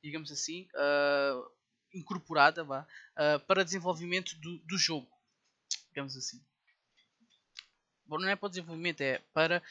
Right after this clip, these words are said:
ah, sim, sim, para, para processar o jogo, digamos. Galaga. Galaga é um jogo de arcada de tiro fixo desenvolvido e publicado pela Namco no Japão, publicado pela Midway na América do Norte em mil novecentos e oitenta e um.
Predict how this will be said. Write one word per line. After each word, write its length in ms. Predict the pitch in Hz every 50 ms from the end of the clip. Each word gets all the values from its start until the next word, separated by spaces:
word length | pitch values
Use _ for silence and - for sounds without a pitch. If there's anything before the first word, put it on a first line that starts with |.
| - - - - - _ - -
ah, 680 | 139 143 143 143 143 139 139 139 131 127 131 - - - - - _ _ _ _ _ _ _ _ _ _ _ _ _ _ _ _
sim, 280 | - - - 539 453 -
sim, 180 | - - 359 269
para, 260 | - - 165 165 156
para 200 | 156 - 185 175
processar 500 | - - - - - - - 220 208 185
o 60 | 170
jogo, 340 | 160 143 156 165 147 139 139
digamos. 420 | 135 131 135 127 123 117 - - _ _ _ _ _ _ _ _ _ _ _ _ _ _ _ _ _ _ _ _ _ _ _ _ _ _ _ _ _ _ _ _ _ _ _ _ _ _ _ _ _ _ _ _ _ _ _ _ _ _ _ _ _ _ _ _ _ _ _ _ _ _ _ _ _ _ _ _ _ _ _ _ _ - - - - - - - _ - 156
Galaga. 540 | 156 247 240 208 156 143 139 123 82 - - _ _ _ _ _ _ _ - - - _ _ _ _
Galaga 320 | - 254 294 285 277 240 269
é 80 | 254
um 120 | 254 247 214
jogo 200 | 240 233 220 196
de 80 | 214
arcada 380 | 214 - - 208 196 190 190 185
de 60 | -
tiro 200 | - 208 208 -
fixo 360 | - - 180 160 - - -
desenvolvido 540 | - 165 170 202 202 185 160 180 214 208 196
e 20 |
publicado 400 | - _ - 175 - 202 202 190
pela 200 | - - 190 185
Namco 400 | 180 175 170 170 160 - 170 - - 180
no 80 | 185
Japão, 440 | 170 180 175 156 - 160 160 165 151
publicado 460 | 160 _ _ 175 165 - 170 165 160 -
pela 140 | 165 156
Midway 440 | 151 160 190 190 151 160 165 175 170
na 100 | 170 165
América 340 | 165 165 175 170 156 156 165
do 140 | 151 151 147
Norte 320 | 156 156 160 160 - -
em 80 | 143 147
mil 160 | 160 190 208
novecentos 400 | 208 190 180 175 - 196 190 170
e 20 | 170
oitenta 220 | 180 185 180 -
e 120 | 156 147 135
um. 100 | 123